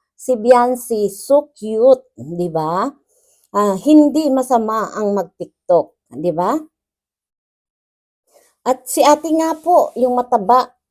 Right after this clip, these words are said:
yung shwa-, sab-, swabi-swabi, di ba? Ang galing-galing niya po mag-TikTok.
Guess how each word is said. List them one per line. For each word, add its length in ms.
yung 160
shwa-, 480
sab-, 560
swabi-swabi, 1200
di 160
ba? 160
Ang 240
galing-galing 560
niya 80
po 160
mag-TikTok. 800